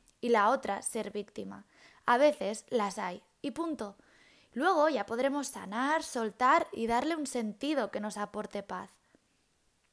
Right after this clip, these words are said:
Así que hoy te quiero transmitir ese sentimiento de agradecimiento, pero no por las piedras que nos podamos encontrar en el camino.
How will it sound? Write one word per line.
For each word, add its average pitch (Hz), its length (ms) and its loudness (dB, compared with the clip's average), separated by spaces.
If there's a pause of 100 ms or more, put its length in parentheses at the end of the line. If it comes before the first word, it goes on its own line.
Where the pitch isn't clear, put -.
(1080)
Así 233 280 -2
que 214 760 0
hoy 226 140 2
te 262 160 4
quiero 254 200 2
transmitir 226 760 -2
ese 226 360 -4 (380)
sentimiento 226 680 -2
de 214 80 2
agradecimiento, 208 1200 -4 (400)
pero 202 680 2
no 254 220 -2
por 311 160 4
las 233 240 2
piedras 240 480 0
que 214 100 -10
nos 202 160 -6
podamos 214 380 -2
encontrar 208 420 -4
en 214 80 -2
el 202 140 -8
camino. 196 520 -6